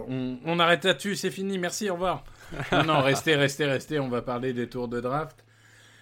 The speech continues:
Donc comme au, comme au dernier épisode, on va, on va descendre, euh, tous les noms qu'on a donnés. Et, euh, bon, tu vas nous donner ton estimation et si, si jamais j'ai des différences, je, je te dirai. Micah Parsons.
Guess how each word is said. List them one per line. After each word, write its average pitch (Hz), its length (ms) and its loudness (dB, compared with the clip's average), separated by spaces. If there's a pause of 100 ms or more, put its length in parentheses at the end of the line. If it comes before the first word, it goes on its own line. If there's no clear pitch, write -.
(640)
Donc 156 160 -4
comme 240 220 8
au, 208 380 2
comme 202 180 -2
au 208 60 -2
dernier 214 320 2
épisode, 196 520 0
on 185 120 -2
va, 151 480 6
on 147 120 0
va 156 160 0
descendre, 175 600 -2
euh, 147 360 2 (260)
tous 240 140 -4
les 240 160 2
noms 220 240 0
qu'on 190 180 -4
a 170 100 2
donnés. 165 480 -2 (760)
Et, 135 340 0
euh, 123 480 0
bon, 113 220 -4
tu 120 140 -8
vas 123 100 2
nous 131 300 0
donner 135 320 -2
ton 131 180 -4
estimation 127 760 -6
et 107 180 -6
si, 123 320 -10
si 143 200 -8
jamais 139 300 0
j'ai 127 160 -6
des 127 160 -6
différences, 123 560 -6
je, 113 180 -8
je 113 140 -10
te 123 160 -12
dirai. 120 360 -6 (440)
Micah 202 300 -2
Parsons. 170 420 -2